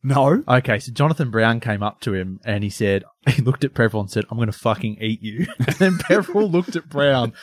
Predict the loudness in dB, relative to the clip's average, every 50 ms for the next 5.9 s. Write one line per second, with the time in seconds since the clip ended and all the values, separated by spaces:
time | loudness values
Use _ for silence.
0 | -10 -8 -6 -6 -6 -6 -4 0 0 0 0 -2 _ _ _ -10 -6 -6 -4 -4
1 | -6 -6 -4 -2 -2 -2 -2 0 0 0 0 0 0 -2 -4 -4 -6 -6 -8 -8
2 | -6 -6 -6 -6 -6 -6 -6 -4 -6 -6 -6 -10 -10 -8 -4 0 2 4 4 4
3 | 6 4 4 4 4 2 4 4 4 4 4 4 2 2 0 0 -2 -6 -8 -8
4 | -6 -8 -8 -8 -8 -8 -4 -2 0 2 2 2 2 2 2 0 -2 -2 -4 -4
5 | -2 0 2 4 4 2 2 0 -2 -2 0 2 2 2 0 -2 -4 -10